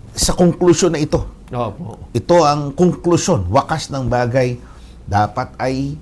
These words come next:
Speaker 1: sumunod ang tao sa kalooban ng Diyos, sundin ang kanyang mga utos. At syempre, ito ho yung tinatawag na pagtataglay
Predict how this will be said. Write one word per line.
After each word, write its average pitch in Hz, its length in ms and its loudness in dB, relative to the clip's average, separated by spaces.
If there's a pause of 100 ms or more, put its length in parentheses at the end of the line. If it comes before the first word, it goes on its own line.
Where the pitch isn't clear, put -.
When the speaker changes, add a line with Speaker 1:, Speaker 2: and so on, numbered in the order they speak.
(300)
Speaker 1:
sumunod 101 720 0
ang 156 240 -6
tao 120 320 4
sa 120 160 -4
kalooban 120 560 0
ng 117 160 -2
Diyos, 123 240 -4
sundin 139 800 2 (320)
ang 117 160 0
kanyang 117 320 -2
mga 117 160 -2
utos. 123 400 -4
At 214 400 2
syempre, 139 480 0
ito 117 160 -2
ho 123 160 2
yung 131 160 0
tinatawag 107 560 0
na 113 160 -4
pagtataglay 110 1040 -2